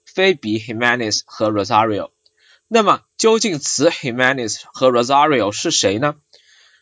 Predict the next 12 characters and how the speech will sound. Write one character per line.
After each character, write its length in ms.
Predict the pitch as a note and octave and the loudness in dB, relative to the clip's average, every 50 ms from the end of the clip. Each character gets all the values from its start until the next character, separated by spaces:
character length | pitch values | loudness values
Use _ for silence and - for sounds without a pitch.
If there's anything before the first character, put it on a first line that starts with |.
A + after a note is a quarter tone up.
| _ _ | _ _
按 260 | - G3 G#3+ A3 A3+ | 0 2 2 2 0
照 280 | G3 - G#3+ E3 D3 C#3 | 0 2 2 4 2 2
官 320 | D3 F#3 F#3 F#3+ F#3+ F#3+ | 2 2 2 2 2 0
网 320 | E3+ A#2 A2 G2 F2+ G2+ | 0 0 0 0 -2 -4
新 180 | G2+ - E3 D3+ | -6 -6 -4 -4
闻 160 | D3 D3+ D3+ | -4 -6 -4
稿 240 | D3+ - A2 F#2 F2+ | -2 2 2 2 2
的 80 | F2+ G#2 | 0 -4
说 220 | - - E3 E3 | -4 -2 -2 -2
法， 160 | D3 A2+ F#2 | 0 0 -2
就 160 | - B2+ B2 | -2 -2 -4
是 220 | A2 - C3+ G#2+ | -4 -4 -4 -4